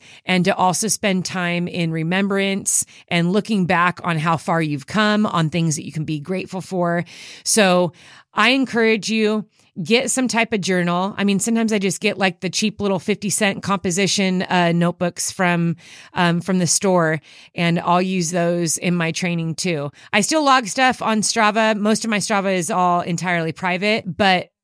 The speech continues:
for the most part, I think that will be a really powerful part of your growing journey. Um, as a coach,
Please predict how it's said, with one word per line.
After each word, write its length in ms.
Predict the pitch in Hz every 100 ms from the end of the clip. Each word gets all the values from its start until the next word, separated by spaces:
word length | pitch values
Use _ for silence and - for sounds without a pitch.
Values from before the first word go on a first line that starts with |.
| _
for 140 | - 214
the 100 | 214
most 340 | 214 233 196
part, 280 | - 185 180 -
I 100 | 175
think 340 | 214 196 -
that 260 | 165 185 175
will 80 | 180
be 260 | 190 180 -
a 120 | 170
really 380 | 180 202 190 185
powerful 500 | - 190 180 - 175
part 420 | - 175 165 - _ - - -
of 260 | 202 208 202
your 160 | 196
growing 400 | 180 180 175 175
journey. 400 | 170 170 151 143 - - - -
Um, 220 | 185 202 -
as 240 | 226 233
a 60 | 226
coach, 600 | 208 233 262 - -